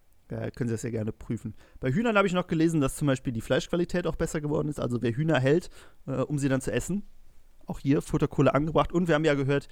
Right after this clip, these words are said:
die Qualität der Eier und die Anzahl der Eier wurde auch gesteigert dadurch. Also egal, ob man Hühner zum Essen oder zum,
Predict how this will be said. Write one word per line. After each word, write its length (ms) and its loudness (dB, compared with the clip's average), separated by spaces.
die 260 -4
Qualität 480 0
der 100 2
Eier 300 6
und 340 -2
die 160 -4
Anzahl 340 2
der 120 0
Eier 280 2
wurde 200 0
auch 120 -8
gesteigert 460 -6
dadurch. 280 -6
Also 180 4
egal, 240 8
ob 60 -2
man 100 4
Hühner 220 4
zum 140 -6
Essen 280 0
oder 280 4
zum, 280 -2